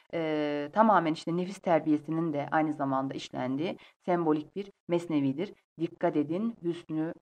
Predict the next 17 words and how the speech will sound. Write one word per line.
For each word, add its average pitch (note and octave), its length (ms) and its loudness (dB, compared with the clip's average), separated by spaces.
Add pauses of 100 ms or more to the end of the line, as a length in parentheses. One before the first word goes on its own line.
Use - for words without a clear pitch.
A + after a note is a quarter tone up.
aşk. - 420 -12 (340)
Ve D#4+ 340 10 (280)
son D4+ 140 12
olarak G#3+ 420 6
Şeyh C4+ 280 2
Galip'in G3 500 2 (260)
Esrar D#4+ 480 4
Dede C4+ 220 6
Mersiyesi A3 640 2
de D#3+ 80 2
ünlüdür. D#3 460 0 (240)
Mersiyeleri A3 680 6
bir E3 60 0
hatırlayarak D#3 640 -2
buraya D3+ 200 2
geleyim D3 360 0
tekrar. F#3 500 -2